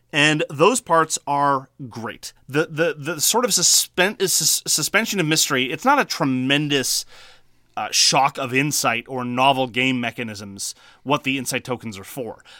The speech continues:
But I love the fact that in this basic structure of running around getting clues, it really manages to inject some sense of suspense. Because I, I've commented before, I'm sick to death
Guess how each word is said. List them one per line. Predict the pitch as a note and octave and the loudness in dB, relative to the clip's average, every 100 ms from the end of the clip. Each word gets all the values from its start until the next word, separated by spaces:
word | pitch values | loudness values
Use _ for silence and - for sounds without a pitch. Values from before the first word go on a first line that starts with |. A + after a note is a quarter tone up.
| - | -6
But | C3+ | -2
I | C3+ | -2
love | B2 B2+ C#3 F#3 G#3+ E3 | -4 -6 2 6 6 4
the | B2+ | -4
fact | - A2+ G2 - | -6 -8 -8 -12
that | A#2+ - | -14 -8
in | C#3+ | -4
this | C3+ A2+ | -4 -4
basic | G2+ D3 D#3 E3+ | -4 -4 -2 -4
structure | - D3 - B2+ | -6 -6 -6 -6
of | A2 | -4
running | B2+ C#3+ | -2 0
around | C#3 B2+ A#2+ | 0 0 0
getting | B2 A2+ | -2 -4
clues, | - D3 G#2+ F#2+ - - - - _ _ | -4 -2 -2 -4 -8 -8 -16 -20 _ _
it | D3 C#3+ | -4 -4
really | C#3+ B2+ D3 D#3 C#3+ | -4 0 2 2 4
manages | C3+ C#3 C3 C3 | 4 2 0 -2
to | - | -2
inject | A#2+ B2+ A#2+ | -2 -2 -4
some | - B2+ | -4 -4
sense | B2 A#2 | -6 -6
of | A#2 | -6
suspense. | B2+ - A#3 A#2 - | -4 0 -2 -2 -8
Because | C3+ D3 C3+ | -6 -4 -4
I, | C#3+ D#3+ G3+ A3 - | 0 2 2 0 -2
I've | B2 | -2
commented | - F#3+ A3+ G#3 | 0 0 0 -4
before, | F3+ - G#3 A#2 | -8 -4 -2 0
I'm | D3 | -2
sick | F3 B3+ | -4 -6
to | G#3+ | -6
death | D#3 F#3 D3 | 0 0 0